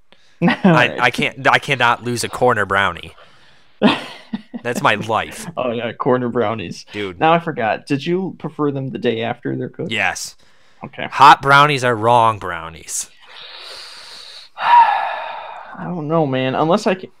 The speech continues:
Speaker 1: all right, am I legally or allowed to warm up the day
Speaker 2: No,
Speaker 1: after
Speaker 2: no,
Speaker 1: one?
Speaker 2: no. No.
Speaker 1: See, that's just wrong. I gotta have them a little bit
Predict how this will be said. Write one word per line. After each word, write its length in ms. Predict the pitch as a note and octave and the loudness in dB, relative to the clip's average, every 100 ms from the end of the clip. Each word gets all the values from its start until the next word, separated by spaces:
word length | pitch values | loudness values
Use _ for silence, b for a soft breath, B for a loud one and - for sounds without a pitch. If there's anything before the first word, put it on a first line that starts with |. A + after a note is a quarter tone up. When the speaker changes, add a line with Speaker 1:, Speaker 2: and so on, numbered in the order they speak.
| - | -2
Speaker 1:
all 100 | C#3 | 0
right, 140 | E2 | 0
am 120 | D3 | 0
I 140 | D#3 D#3+ | 2 2
legally 460 | C#3 D3 D#3 D3 | 2 2 2 2
or 220 | B2+ A2+ | 2 2
allowed 280 | F#2+ A#2+ C3 | 0 0 0
to 100 | D3+ | 0
warm 280 | B2 A#2+ A#2+ | 0 0 0
up 160 | B2 - | -4 -4
the 100 | G#2 | -8
day 240 | - G2+ | -6 -4
Speaker 2:
No, 0 | |
Speaker 1:
after 340 | A2 C#3 C3+ - | 2 4 4 2
Speaker 2:
no, 320 | B2+ A#2 G2 | 0 0 0
Speaker 1:
one? 0 | |
Speaker 2:
no. 400 | F2+ G2 F2+ D#2+ - _ _ _ _ _ _ _ | -2 -4 -6 -8 -16 _ _ _ _ _ _ _
No. 380 | G#2 F2+ E2 F2 - | -8 -8 -8 -12 -20
Speaker 1:
See, 300 | - A#2+ B2 | -20 -12 -6
that's 240 | D#3 D#3+ | -6 -4
just 260 | A#2+ - E2+ | -8 -8 -12
wrong. 380 | C2 D#2 F2 | -12 -12 -12
I 160 | D2+ D3+ | -4 0
gotta 260 | D#3+ D#3+ C#3 | 4 4 4
have 220 | D3+ B2 | 2 0
them 160 | A2+ G#2 | -4 -6
a 60 | |
little 300 | - A#2 A2+ | -4 -4 -4
bit 260 | F2 E2 | -6 -8